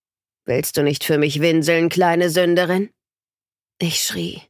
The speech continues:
ich schrie um mein Leben, aber kein Ton drang aus meinem Hals. Stattdessen fühlte ich seine rauen Finger, die über meine Schenkel strichen,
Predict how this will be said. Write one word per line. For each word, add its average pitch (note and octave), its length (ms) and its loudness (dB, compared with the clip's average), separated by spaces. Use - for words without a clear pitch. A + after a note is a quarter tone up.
ich F#3 180 2
schrie F#3+ 380 2
um F3+ 80 2
mein F3 160 2
Leben, F3 480 2
aber G3+ 200 0
kein G3 400 2
Ton G3+ 320 2
drang E3 220 -2
aus D#3+ 160 -2
meinem F3+ 360 -4
Hals. - 360 -8
Stattdessen F3 680 0
fühlte F#3 360 0
ich E3 200 -2
seine F3 280 0
rauen F3+ 300 2
Finger, G3 420 0
die F3 140 0
über E3+ 200 0
meine E3+ 220 0
Schenkel F3 440 0
strichen, E3+ 500 -2